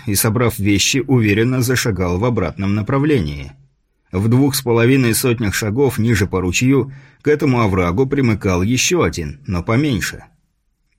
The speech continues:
Вообще-то он был не единичным, но именно после того, как мы прошли его, пропали красные камни.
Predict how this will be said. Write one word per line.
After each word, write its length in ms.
Вообще-то 520
он 120
был 160
не 220
единичным, 720
но 160
именно 380
после 320
того, 280
как 200
мы 140
прошли 400
его, 320
пропали 480
красные 520
камни. 460